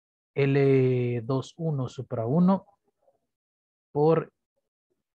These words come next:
A uno dos supra uno. Asimismo, A tres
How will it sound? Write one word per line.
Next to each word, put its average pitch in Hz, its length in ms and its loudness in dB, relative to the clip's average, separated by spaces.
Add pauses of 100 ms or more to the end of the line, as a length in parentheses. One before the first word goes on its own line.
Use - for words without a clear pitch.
A 139 100 2
uno 143 320 -2
dos 165 420 -2 (320)
supra - 380 -8
uno. 107 180 -14 (3000)
Asimismo, 143 760 -6
A 127 160 0
tres 123 560 -4